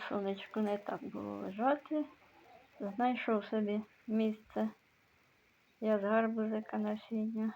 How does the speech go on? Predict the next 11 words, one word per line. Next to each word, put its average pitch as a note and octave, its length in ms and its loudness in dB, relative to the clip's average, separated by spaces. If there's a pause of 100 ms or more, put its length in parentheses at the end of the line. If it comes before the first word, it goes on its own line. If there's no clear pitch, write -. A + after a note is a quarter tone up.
(140)
вийняла, C#4+ 600 4 (920)
поклала A3+ 480 6
сушити. D4+ 760 6 (1900)
А C#4 180 0
тут C#4 260 2 (1040)
така A3+ 400 8
картина. G#3 920 2 (960)
Котик D4 360 0
суше A#3+ 380 0
мені A3+ 440 4
насіння. G#3 1000 2